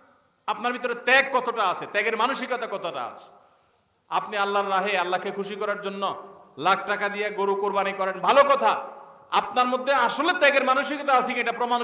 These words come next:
করার জন্য মাদ্রাসা, নতুন মাদ্রাসা হচ্ছে, সেখানে লক্ষ লক্ষ টাকার দরকার আছে, আপনি সেখানে বিশ হাজার, পঞ্চাশ হাজার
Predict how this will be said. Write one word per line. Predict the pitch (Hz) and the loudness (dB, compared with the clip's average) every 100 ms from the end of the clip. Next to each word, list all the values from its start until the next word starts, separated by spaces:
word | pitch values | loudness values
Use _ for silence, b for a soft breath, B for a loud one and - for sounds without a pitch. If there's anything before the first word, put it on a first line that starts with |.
| 240 | 0
করার | 240 - | 0 0
জন্য | 247 247 214 - - - - - - | -2 -2 -4 -6 -14 -20 -20 -20 -2
মাদ্রাসা, | 208 214 233 233 240 | 0 2 0 2 2
নতুন | 226 220 233 226 | 0 0 -2 0
মাদ্রাসা | 214 226 220 240 | 0 -2 0 2
হচ্ছে, | 233 233 208 151 - - - | 2 0 -6 -8 -12 -20 -12
সেখানে | - 208 240 | -6 -2 0
লক্ষ | 226 226 247 247 | 0 0 0 0
লক্ষ | 247 240 | 0 2
টাকার | 226 233 226 | 2 2 2
দরকার | 226 220 226 | 0 0 -2
আছে, | 214 220 - - - | 0 -4 -6 -8 -4
আপনি | 254 247 226 | -2 -4 -2
সেখানে | 226 233 285 | 0 2 0
বিশ | 240 220 226 | 0 -2 0
হাজার, | 233 233 | 0 -2
পঞ্চাশ | 220 214 214 | -4 -4 -4
হাজার | 220 | -4